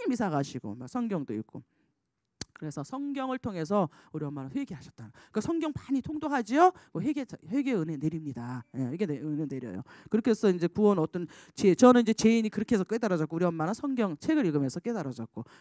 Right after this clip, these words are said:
그렇게 해서 이제 죄인임이 인정된 그런 이제 사건 말씀드렸어요. 그래서 지금 이제 시간이 많이 됐죠. 어, 그래서 이제 아시겠죠? 제가 죄인을 지금 터치한 건 뭐냐면은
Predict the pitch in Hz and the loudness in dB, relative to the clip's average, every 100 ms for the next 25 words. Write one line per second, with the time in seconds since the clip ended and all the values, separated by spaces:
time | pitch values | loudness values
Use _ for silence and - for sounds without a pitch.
0 | _ - 220 - 214 196 151 139 139 151 | _ -2 -2 4 2 2 -2 -2 -4 -2
1 | 156 143 139 147 143 127 120 135 117 - | -2 -4 -6 -6 -6 -8 -10 -12 -12 -14
2 | _ - 151 220 - 127 127 131 - 117 | _ -18 -12 -10 -8 -8 -10 -16 -16 -18
3 | - 104 110 - - - - - _ - | -14 -16 -16 -18 -16 -16 -18 -20 _ -18
4 | 156 143 143 131 131 127 127 - 170 156 | -16 -16 -16 -12 -10 -10 -12 -12 -12 -10
5 | 131 127 135 - 165 135 - _ _ _ | -12 -14 -16 -10 -10 -10 -14 _ _ _
6 | _ _ _ _ _ _ _ _ _ _ | _ _ _ _ _ _ _ _ _ _
7 | _ _ _ _ _ _ _ _ _ _ | _ _ _ _ _ _ _ _ _ _
8 | _ _ _ _ _ _ _ - - - | _ _ _ _ _ _ _ -20 -20 -20
9 | _ _ _ _ - 180 170 175 269 285 | _ _ _ _ 0 4 4 8 8 10
10 | 277 240 190 226 262 220 277 254 226 185 | 10 10 6 2 6 8 8 6 6 6
11 | 160 143 269 254 - 247 269 269 254 233 | 6 6 6 6 6 8 8 8 8 8
12 | 220 220 330 330 285 226 208 185 175 170 | 4 6 6 6 4 4 4 4 4 4
13 | 175 262 | 6 6